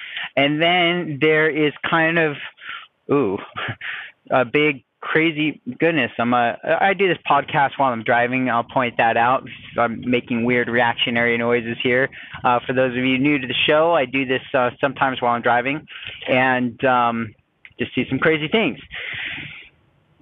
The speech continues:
So as it relates to flow, this bigger concept of flow, I talk sometimes kind of about this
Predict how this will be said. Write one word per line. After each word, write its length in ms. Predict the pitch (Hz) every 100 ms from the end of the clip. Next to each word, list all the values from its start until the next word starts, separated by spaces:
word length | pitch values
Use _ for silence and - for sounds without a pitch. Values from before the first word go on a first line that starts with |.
| _ _ - - -
So 160 | 185 185
as 220 | 196 214
it 60 | 226
relates 280 | 208 202 -
to 80 | 165 -
flow, 300 | 180 170 139 - -
this 160 | 143 113
bigger 300 | 165 175 160
concept 520 | - 131 127 - 107
of 100 | 123 -
flow, 260 | 120 113 107
I 60 |
talk 300 | 113 147 147 -
sometimes 400 | 147 151 147 135 -
kind 160 | 156
of 60 | 147
about 360 | 135 135 135 135
this 160 | 123